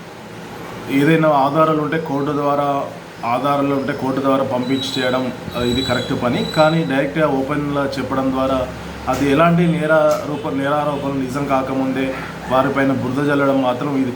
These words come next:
చాలా బాధాకరం. వాళ్ళు, ఆ, సంస్థలో పనిచేస్తున్న కీలక వ్యక్తులుగా మనందరికీ తెలుసు. తెలంగాణ డీజీపీగా,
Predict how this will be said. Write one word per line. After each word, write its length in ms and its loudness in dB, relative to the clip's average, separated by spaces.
చాలా 140 0
బాధాకరం. 560 -2
వాళ్ళు, 460 2
ఆ, 280 2
సంస్థలో 480 2
పనిచేస్తున్న 640 0
కీలక 400 -2
వ్యక్తులుగా 560 0
మనందరికీ 340 0
తెలుసు. 460 0
తెలంగాణ 400 2
డీజీపీగా, 800 0